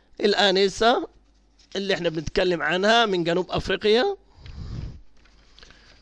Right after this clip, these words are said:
تمام، سيتي، كانتري، كيب تاون، ساوث أمريكا. آه، الخانة التانية فاميلي،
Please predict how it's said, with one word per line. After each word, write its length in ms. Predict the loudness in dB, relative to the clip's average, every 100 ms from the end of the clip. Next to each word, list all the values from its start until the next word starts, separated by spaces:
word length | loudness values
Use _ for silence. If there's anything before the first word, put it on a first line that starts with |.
| -10
تمام، 500 | -4 0 2 2 0 -6 _ _ _ -20 -20 -20 -20 -20 -20 -20 -20 -18 -18 -20 -20 -20 -20 -20 -20 -20 -20 -20 -20 -20 -20 -20 -20 -20 -20 -20 _ -20 -20 _ -20 -20 _ -18
سيتي، 720 | 0 2 2 0 -4 -4 -10 _ _ _ 0
كانتري، 460 | 2 2 -2 -6
كيب 380 | 0 2 4 2
تاون، 460 | 4 6 8 6 4
ساوث 480 | 4 6 6 4 0
أمريكا. 640 | 2 2 2 2 2 2 -8 _ _ _ _ _ _ _ _ _ _ -8
آه، 340 | 0 2 2 0
الخانة 420 | -2 2 4 4
التانية 600 | 0 0 0 2 0 0
فاميلي، 680 | 4 4 6 4 4 0